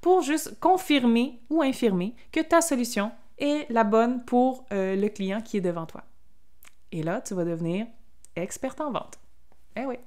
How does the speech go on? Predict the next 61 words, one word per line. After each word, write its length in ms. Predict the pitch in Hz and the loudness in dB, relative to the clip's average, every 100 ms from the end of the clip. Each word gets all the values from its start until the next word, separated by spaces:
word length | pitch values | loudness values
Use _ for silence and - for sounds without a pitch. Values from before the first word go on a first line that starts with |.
| - - - | -16 -14 0
Maintenant, 440 | 320 370 339 370 | 2 4 6 6
dis-moi 360 | 311 330 294 320 | 6 4 6 4
en 120 | 277 269 | 4 4
commentaire, 520 | 302 240 208 233 247 | 6 6 6 6 6
mais 80 | 226 | 4
c'est 160 | 466 | 2
quoi, 200 | 466 277 | 4 4
toi, 200 | 294 233 | 6 4
ton 140 | 240 185 | 2 0
plus 180 | 214 | 2
grand 220 | 202 208 240 | 6 6 8
défi 540 | 220 202 - 240 247 | 8 8 6 4 4
avec 240 | 175 165 | 4 2
la 120 | 180 160 | 0 2
vente ? 380 | 170 185 196 214 | 2 0 -4 -4
Je 40 | |
suis 120 | 233 | 0
vraiment 160 | 240 359 | 4 4
curieuse 320 | 269 247 285 | 4 4 4
de 40 | |
savoir 280 | 226 202 247 | 4 4 4
si 120 | 247 | 2
c'est 200 | - 262 | -2 -2
quoi 160 | 247 403 | -2 -6
qui 180 | - 196 | -2 -2
te 80 | 170 | 0
bloque 440 | 180 220 240 - | 4 4 2 -2
quand 120 | 233 226 | 2 4
vient 120 | 262 | 4
le 120 | 202 | 2
temps 180 | 233 247 | 2 4
de 80 | 196 | 4
vendre 460 | 175 208 226 202 | 6 6 6 4
ton 160 | 180 175 | 0 -4
service. 460 | - 170 - - - | -4 -6 -8 -12 -4
Qui 160 | 262 | 0
sait, 320 | 254 - 254 269 | 0 2 0 0
je 80 | |
vais 60 | 233 | 0
peut-être 200 | 233 226 | 0 0
pouvoir 260 | 196 208 226 | -2 -2 0
te 80 | |
donner 300 | 196 180 202 | 0 2 2
deux, 160 | 208 220 | 0 -2
trois 220 | - 220 | -2 -4
petits 120 | - | -4
conseils, 380 | - 196 185 214 | -2 -2 0 -2
un 80 | 202 | -2
petit 140 | 180 | -2
coup 100 | - | -2
de 60 | 208 | 0
pouce 220 | 220 226 | 0 0
qui 100 | - | 0
vont 120 | 240 | 0
te 60 | 214 | 2
faire 160 | 226 247 | 2 2
cheminer 380 | 240 208 202 | 2 2 0
puis 200 | 226 247 - | -2 -8 0
avancer 560 | 196 190 180 - 233 - | 0 2 -2 -2 -4 -4
dans, 280 | 185 196 - - | 0 0 0 -6
euh, 200 | 170 160 | -6 -6